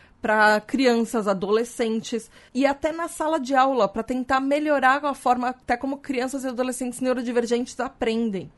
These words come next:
E desde então, como eu disse antes, teve um monte de estudo que começou a ser feito sobre isso, sobre T D A H e disfunções cognitivas, disfunções executivas,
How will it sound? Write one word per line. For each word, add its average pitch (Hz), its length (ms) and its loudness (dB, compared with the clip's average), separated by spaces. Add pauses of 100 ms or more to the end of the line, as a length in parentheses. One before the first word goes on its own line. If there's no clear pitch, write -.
(140)
E 247 260 0
desde 247 440 0
então, 262 640 2 (180)
como 233 480 4
eu 208 320 0
disse 202 560 -4
antes, 208 460 -2 (380)
teve 262 220 2
um 320 160 4
monte 285 480 4
de 247 100 -4
estudo 269 400 -2
que - 100 -12
começou 294 460 0
a 311 60 2
ser 320 160 -4
feito 277 420 -4
sobre 247 420 -4
isso, 208 280 -6
sobre 196 260 -6
T 208 120 -4
D 202 100 -2
A 208 40 0
H 214 260 2
e 233 80 -6
disfunções 208 720 -8
cognitivas, 202 720 -4 (280)
disfunções 220 600 -2
executivas, 202 720 -6